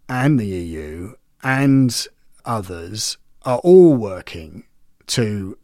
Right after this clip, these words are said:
slow down any escalation, as are lots of major Arab powers and some important minor ones. Now, the, the hostages are really interesting because the hostages could be a real force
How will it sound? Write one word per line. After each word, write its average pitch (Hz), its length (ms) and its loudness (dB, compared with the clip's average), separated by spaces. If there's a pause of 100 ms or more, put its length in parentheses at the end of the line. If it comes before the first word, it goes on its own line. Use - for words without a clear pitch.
(200)
slow 113 500 -2
down 90 580 -8 (240)
any 92 500 -8
escalation, 87 760 -12 (580)
as 127 240 0
are 101 340 -4 (200)
lots 107 340 -8
of 92 400 -12
major 92 400 -10
Arab - 360 -12
powers 135 600 -10
and 110 260 -6
some 101 200 -4
important 101 480 -4
minor 117 280 -4
ones. 80 440 -16 (420)
Now, 131 100 -2
the, 175 120 -4
the 160 80 0
hostages 175 640 2
are 147 60 2
really 143 240 4
interesting 165 540 0
because 135 440 0 (300)
the 135 100 0
hostages 151 560 -2 (160)
could 131 320 -2
be 135 220 2
a 131 100 -2
real 131 380 2
force 127 600 -2